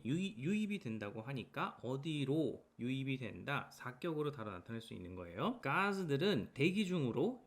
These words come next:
유입이 되고, 그리고 추가적으로 또 문장이 이어지는 거죠. 열을 einfangen,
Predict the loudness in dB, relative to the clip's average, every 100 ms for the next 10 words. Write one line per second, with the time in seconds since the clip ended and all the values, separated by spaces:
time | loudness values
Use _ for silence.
0 | -10 0 4 4 4 2 0 2 2 6
1 | 8 8 6 -4 _ _ _ -4 0 0
2 | 0 0 2 2 2 2 2 2 2 2
3 | 2 2 2 0 -2 -2 0 0 -2 -2
4 | 2 6 6 6 4 2 0 -8 -20 _
5 | _ -8 -2 -2 -2 -6 -2 0 0 -4